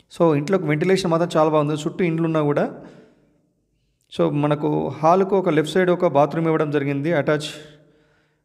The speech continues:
హాల్‌కి and చిల్డ్రన్ బెడ్‌రూమ్‌కి కామన్‌గా. So ఎదురుగా మనం చూడబోయేది మాస్టర్ బెడ్‌రూమ్ అండి. మాస్టర్ బెడ్‌రూమ్ చాలా పెద్దగా ఉంది. So ఫాల్ సీలింగ్ కూడా వర్క్ అంతా ఫినిషింగ్ అయింది.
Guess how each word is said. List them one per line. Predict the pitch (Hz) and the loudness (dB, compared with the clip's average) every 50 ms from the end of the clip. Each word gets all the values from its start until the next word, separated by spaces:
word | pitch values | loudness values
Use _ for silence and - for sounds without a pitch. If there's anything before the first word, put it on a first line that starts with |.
| _ _ _ _ _ _ _ _ _ _ - | _ _ _ _ _ _ _ _ _ _ 0
హాల్‌కి | 143 151 156 160 151 - 185 | 2 2 2 2 0 -2 0
and | 185 180 175 175 175 | 0 0 2 2 2
చిల్డ్రన్ | 170 156 151 - - 151 151 160 160 | 0 0 0 -2 -4 -2 -2 -2 0
బెడ్‌రూమ్‌కి | 151 151 151 143 135 139 - 147 | 0 0 0 0 -4 -4 -6 -8
కామన్‌గా. | - 143 143 147 147 151 143 135 139 156 - - - - - - - - _ _ _ _ _ _ _ _ _ _ _ _ _ _ _ _ _ _ _ _ _ _ _ _ _ _ _ _ _ _ _ _ _ _ _ _ _ _ _ _ _ _ _ _ _ _ _ _ _ _ _ _ _ _ _ - - | -2 0 0 2 2 0 0 0 0 -2 -2 -4 -10 -18 -20 -20 -20 -20 _ _ _ _ _ _ _ _ _ _ _ _ _ _ _ _ _ _ _ _ _ _ _ _ _ _ _ _ _ _ _ _ _ _ _ _ _ _ _ _ _ _ _ _ _ _ _ _ _ _ _ _ _ _ _ -6 -2
So | 165 151 | 0 2
ఎదురుగా | 151 156 185 214 208 202 | 2 2 0 2 2 2
మనం | 185 180 180 175 175 | 2 2 0 2 2
చూడబోయేది | 175 175 170 170 170 165 165 170 220 240 208 208 - - - - - - - _ - | 2 2 2 2 2 2 0 0 -2 -2 -4 -6 -8 -14 -18 -20 -20 -20 -20 _ -4
మాస్టర్ | 139 151 175 175 196 180 | -2 -2 0 0 0 2
బెడ్‌రూమ్ | 175 165 143 151 143 | 2 2 2 2 0
అండి. | 143 147 170 | 0 0 0
మాస్టర్ | 170 147 151 147 - 170 | 0 0 0 0 -2 -4
బెడ్‌రూమ్ | 170 165 170 160 - | -2 -2 -2 0 2
చాలా | 147 147 175 | 2 2 2
పెద్దగా | 165 165 147 143 160 156 165 165 | 2 0 0 2 4 4 4 2
ఉంది. | 156 151 143 151 185 254 - - - - - - - _ _ _ _ _ _ _ _ _ _ _ _ _ _ _ _ - - | 2 0 -2 -2 -4 -4 -6 -12 -18 -20 -20 -20 -20 _ _ _ _ _ _ _ _ _ _ _ _ _ _ _ _ -10 -4
So | - 156 | -2 -2
ఫాల్ | 131 139 139 156 160 | 2 4 2 4 4
సీలింగ్ | 156 180 175 170 165 | 2 0 0 0 0
కూడా | 165 165 165 | 2 2 2
వర్క్ | 147 143 139 139 165 | 2 2 0 0 -2
అంతా | 165 156 160 | -2 -2 -2
ఫినిషింగ్ | 160 - 147 156 147 151 160 151 | -4 -2 -4 -4 -4 -2 -2 -2
అయింది. | 147 143 139 135 143 160 180 - - | 0 0 0 -2 -2 -2 -4 -4 -8